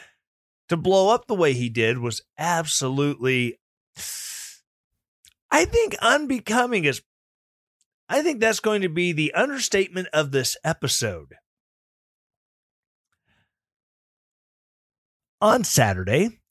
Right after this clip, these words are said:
Psaki said in a statement that Declo's decision came from,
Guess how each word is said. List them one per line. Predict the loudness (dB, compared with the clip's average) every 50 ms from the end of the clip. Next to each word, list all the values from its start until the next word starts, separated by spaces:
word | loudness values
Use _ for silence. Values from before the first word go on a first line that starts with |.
| _
Psaki | 0 4 4 4 4 4 0 -2
said | 0 2 2 2 2
in | 2
a | -2
statement | 0 0 2 2 2 0 0 0 -2
that | -2 0
Declo's | 2 2 2 2 2 2 2 2
decision | 0 0 2 2 4 4 4 4 2 0 0 -4
came | -2 0 2 2 2 2 0 -2 -6 _
from, | 2 2 2 2 0